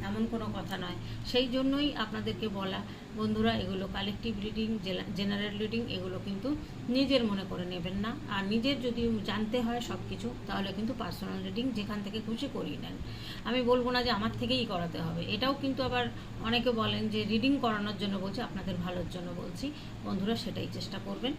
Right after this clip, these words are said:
তাহলে ভালো থাকবেন আপনারা। তো উনি এখন মনে করছেন আপনার থেকে, ওনার মন থেকে আপনি দূরে সরে গেছেন। সে দূরে তো সরে যাবেনই, কেউ যদি ব্যবহার খারাপ হয়, আপনি কি সরে যাবেন না, কি সে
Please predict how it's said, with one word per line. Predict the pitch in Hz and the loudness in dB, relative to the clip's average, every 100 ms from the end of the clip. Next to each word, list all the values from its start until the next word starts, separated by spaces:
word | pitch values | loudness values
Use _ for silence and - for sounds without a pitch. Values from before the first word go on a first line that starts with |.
| - - - | -6 -8 -4
তাহলে | 208 214 220 | -2 0 0
ভালো | 208 220 208 | 0 -2 -2
থাকবেন | 175 147 170 | -4 -6 -6
আপনারা। | 175 170 180 175 175 - - - - | -6 -6 -6 -6 -8 -8 -10 -8 -4
তো | 220 | 0
উনি | 226 277 | 4 4
এখন | 277 277 269 | 4 2 0
মনে | 247 254 | 0 -2
করছেন | 269 - 247 | -2 -2 -2
আপনার | 220 208 233 240 - | -2 0 0 -2 -2
থেকে, | 240 233 240 208 220 | -4 0 0 0 2
ওনার | 240 240 | 2 4
মন | 220 240 | 2 2
থেকে | 247 247 | 0 0
আপনি | 226 220 | 0 0
দূরে | 196 185 185 | -2 -2 -2
সরে | 185 180 | -2 -4
গেছেন। | 185 185 - | -4 -6 -6
সে | 262 | -4
দূরে | 247 247 247 | -4 -2 -2
তো | 254 | -2
সরে | 240 247 254 | -2 -2 2
যাবেনই, | 254 247 226 226 - - - - - | 2 2 0 0 -4 -8 -8 -6 0
কেউ | 214 | 2
যদি | 226 240 | 2 2
ব্যবহার | 240 214 202 247 240 - | 4 2 2 0 0 0
খারাপ | 226 247 240 | 0 0 0
হয়, | 214 220 - | -2 -2 -6
আপনি | 202 226 208 - - - - - | -2 -2 -4 -8 -10 -8 -8 -6
কি | 254 | -4
সরে | 233 226 233 | 0 2 4
যাবেন | 233 226 233 | 4 4 2
না, | 233 | 2
কি | 226 | 0
সে | - 233 | 2 2